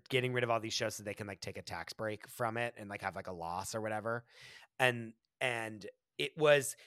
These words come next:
it was, like, a more queer, less sexual version of Euphoria.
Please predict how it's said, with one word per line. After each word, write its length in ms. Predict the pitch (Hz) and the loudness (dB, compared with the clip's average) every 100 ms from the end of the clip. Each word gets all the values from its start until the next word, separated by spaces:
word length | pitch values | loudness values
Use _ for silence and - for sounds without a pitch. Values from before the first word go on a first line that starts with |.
| _ | _
it 160 | 202 240 | 4 6
was, 220 | 262 233 | 6 8
like, 160 | 254 214 | 4 6
a 100 | 170 | 4
more 340 | 165 175 208 | 6 8 8
queer, 640 | - - 202 180 180 175 170 | 4 -4 -2 2 6 6 6
less 380 | 147 143 147 | 6 8 8
sexual 960 | - - 139 127 - - 160 147 143 139 | 6 0 2 2 2 2 6 6 8 6
version 380 | 127 127 113 127 | 6 2 2 -2
of 80 | 117 | -2
Euphoria. 760 | 117 - 104 110 123 143 170 | -4 -2 -2 2 4 4 2